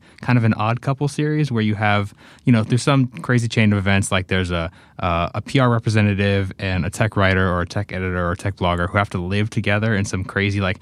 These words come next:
ridiculously high-rent San Francisco apartment that looks amazing, but of course neither one of them makes any money. And it would be, like, kind of a,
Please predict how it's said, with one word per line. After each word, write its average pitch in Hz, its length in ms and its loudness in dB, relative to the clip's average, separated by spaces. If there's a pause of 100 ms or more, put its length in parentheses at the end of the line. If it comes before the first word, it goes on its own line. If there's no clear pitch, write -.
(220)
ridiculously 123 680 4
high-rent 110 500 0
San 107 200 -2
Francisco 107 320 -6
apartment 104 360 0
that 92 80 0
looks 92 220 -4
amazing, 92 440 -2
but 87 80 -8
of - 100 -10
course 90 260 -6
neither 90 180 -4
one 90 140 -4
of 87 60 -6
them 87 100 -4
makes 87 240 -8
any 90 100 -6
money. 90 320 -6 (300)
And 104 160 2
it 107 40 4
would 107 140 0
be, 107 240 2
like, 104 180 -4
kind 120 160 2
of 104 80 0
a, 90 220 0